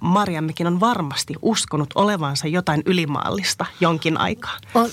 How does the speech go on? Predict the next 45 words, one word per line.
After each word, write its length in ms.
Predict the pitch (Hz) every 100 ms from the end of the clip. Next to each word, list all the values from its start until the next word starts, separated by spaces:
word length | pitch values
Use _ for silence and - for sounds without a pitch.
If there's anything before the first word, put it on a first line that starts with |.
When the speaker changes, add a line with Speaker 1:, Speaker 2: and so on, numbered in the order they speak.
| - 202 -
Speaker 2:
ja 60 |
pakkohan 420 | 175 240 226 214 202
sen 180 | 202
on 80 | 202
olla 300 | 220 202 196 -
ollut 320 | 208 202 202
myöskin, 320 | 202 - 202
niinku, 160 | 202 202
hyvä 280 | 220 202
joillekin 480 | 185 185 180 - 170
ihmisille, 480 | 190 190 175 185 185
koska 340 | - 175 - 180
sil-, 220 | 214 202 -
sillä 240 | 190 185 208
oli 200 | 220 202
seuraaja 680 | 226 208 196 185 175 180
loppuun 420 | 196 190 - 185
asti, 320 | 208 208 - 180
ja 80 |
vielä 160 | 170 175
tänäkin 440 | 202 202 180 180
päivänä 460 | 185 208 185 175 185
on 140 | 180
ihmisiä, 420 | 185 175 180 175 180
jotka 340 | - 170 175
ovat 280 | 175 175 180
asuneet 340 | 185 180 180 170
hänen 180 | 175 170
kanssaan 400 | 180 175 170 170
ja 60 |
ovat 120 | 170
sitä 180 | 170 180
mieltä, 280 | 175 175 185
että 100 | 165
hän 100 | 180
oli 180 | 175 175
vain 160 | 185
ultimaalisen 680 | 190 175 190 185 202 214 185
hyvä 220 | 170 180
kaikessa 480 | 180 202 190 175 175
ja 100 | 170
täysin 380 | 180 180 180 170
väärin 320 | 175 196 202
ymmärretty 500 | 185 175 175 170
ja 80 | 180